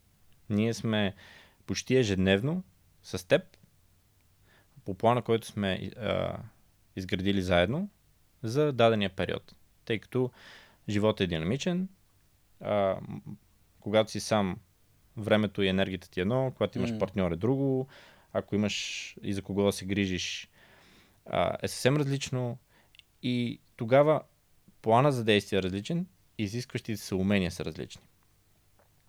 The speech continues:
Speaker 1: Но ние имаме за цел да ти помогнем да ги изградиш въпросните умения и да ги направим неразделна част от твоето ежедневие.
Speaker 2: Мгм.
Speaker 1: Това е нещо, което правим.
Speaker 2: И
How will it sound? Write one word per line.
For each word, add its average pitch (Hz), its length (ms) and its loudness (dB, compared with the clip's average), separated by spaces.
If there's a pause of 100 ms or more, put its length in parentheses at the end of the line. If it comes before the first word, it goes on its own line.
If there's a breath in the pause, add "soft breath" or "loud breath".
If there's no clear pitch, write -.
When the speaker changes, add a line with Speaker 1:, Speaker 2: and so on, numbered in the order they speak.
(120)
Speaker 1:
Но 113 140 2
ние 123 120 2
имаме 123 260 0
за 92 120 -4
цел 156 360 0 (920)
да 98 120 -6
ти - 100 -20
помогнем 120 400 0
да 104 80 -4
ги 92 60 -2
изградиш 98 360 -2
въпросните 110 480 -4
умения 98 360 -2 (880 loud breath)
и 117 60 0
да 107 80 -2
ги 110 100 2
направим 120 540 4
неразделна 107 600 0
част 110 260 -4
от - 60 -20
твоето 98 260 -6
ежедневие. 90 400 -8 (580)
Speaker 2:
Мгм. 113 180 -6
Speaker 1:
Това 107 160 -2
е 92 40 -4
нещо, 87 260 -6
което 92 160 -6
правим. - 240 -14 (920 loud breath)
Speaker 2:
И 170 320 -4